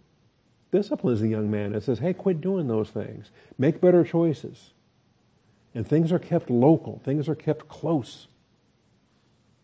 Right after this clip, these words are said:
Not for a stranger, not for a, a foreigner, not for a harlot. I'm, uh, almost out of time, and I stole two minutes from you last week. I remember that. I'm gonna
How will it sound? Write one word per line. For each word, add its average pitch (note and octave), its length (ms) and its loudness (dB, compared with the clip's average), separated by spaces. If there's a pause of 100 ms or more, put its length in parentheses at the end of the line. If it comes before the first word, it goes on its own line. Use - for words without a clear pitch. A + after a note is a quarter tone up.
(1900)
Not C3 260 -2
for C3 120 0
a A2+ 60 0
stranger, A#2+ 460 -2
not A2 260 -2
for G#2 260 -2
a, G2+ 180 -10
a B2 60 -10
foreigner, A2 580 -2 (840)
not B2 200 -6
for A#2 160 -4
a G2+ 60 -6
harlot. G#2 400 -4 (2250)
I'm, A#2+ 260 0
uh, G#2 320 0
almost A2+ 320 0
out G#2+ 100 2
of G#2 100 -2
time, A2 240 0
and A2+ 80 0
I A2 40 -2
stole D3 240 6
two D3 160 2
minutes C#3 220 2
from B2 160 -2
you A#2 80 2
last A#2 260 2
week. A#2 220 0
I A2 40 -2
remember G#2+ 280 0
that. F#2 180 -6
I'm G#2+ 80 -8
gonna G#2+ 220 -4